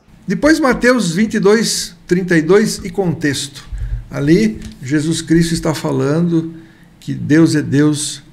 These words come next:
de vivos, não de mortos. Ele está falando de Abraão, Isaac e Jacó. O contexto era falar da ressurreição, claro. Mas o que que é a ressurreição?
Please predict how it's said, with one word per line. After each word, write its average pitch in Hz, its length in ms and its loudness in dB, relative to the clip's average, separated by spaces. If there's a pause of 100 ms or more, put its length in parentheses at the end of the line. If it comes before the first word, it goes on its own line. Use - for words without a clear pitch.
(120)
de 139 140 -2
vivos, 175 680 0
não 165 200 2
de 165 120 2
mortos. 139 580 0
Ele 135 140 -2
está 143 200 -4
falando 147 300 0
de 156 60 2
Abraão, 143 440 -2
Isaac 135 400 -4
e 123 40 -10
Jacó. 131 440 -8 (1000)
O - 40 -20
contexto 202 560 2
era 185 160 4
falar 175 320 0
da 185 100 0
ressurreição, 208 880 -2
claro. 143 320 -2 (520)
Mas 190 160 0
o 247 40 2
que 247 120 -4
que 226 120 0
é 185 40 4
a 170 40 2
ressurreição? 135 680 -4